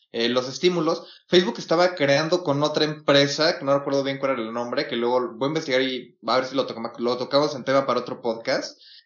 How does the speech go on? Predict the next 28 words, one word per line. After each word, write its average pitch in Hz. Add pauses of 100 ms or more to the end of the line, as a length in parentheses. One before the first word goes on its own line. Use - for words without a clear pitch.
(120)
que 123
igual 139
están 170
intentando, 160
es 165
como 214
la 170
competencia 160
de 147
Neuralink, 165 (520)
pero 127
de 123
Mark 170
Zuckerberg, 185
y 156
es 151
una 170
pulsera 151
que 120
intenta 135
predecir 127
tus 131
movimientos, 180 (180)
que 127
puedas 143
hacer 135
lo 131
mismo, 143